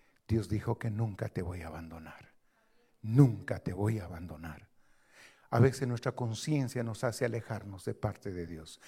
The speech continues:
Es fácil salir de la iglesia. Lo difícil es volver. Lo difícil es volver. Pero también Dios nos mira como hijos de Dios. Juan uno doce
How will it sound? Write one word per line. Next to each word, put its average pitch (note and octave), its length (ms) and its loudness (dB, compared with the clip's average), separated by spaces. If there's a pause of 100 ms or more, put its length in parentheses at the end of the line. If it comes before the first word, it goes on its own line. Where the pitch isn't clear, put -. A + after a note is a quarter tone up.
(160)
Es A3 200 8
fácil B3 340 6
salir G3+ 320 12
de G3 100 12
la F#3+ 80 12
iglesia. E3+ 640 8 (800)
Lo G#2+ 120 -4
difícil G#2 440 -8
es G#2 140 -2
volver. D#2+ 440 -10 (1200)
Lo A#2+ 120 4
difícil G#2+ 480 -4
es G2+ 120 -8
volver. F2 480 -4 (1160)
Pero A#2+ 320 6 (320)
también B2+ 460 6
Dios B2+ 440 6 (180)
nos C3 280 6
mira B2+ 420 8 (1300)
como A2 440 4 (760)
hijos A#2+ 380 0
de F2+ 120 -10
Dios. - 680 -14 (1120)
Juan C#3 240 8
uno C3+ 200 4
doce B2+ 480 2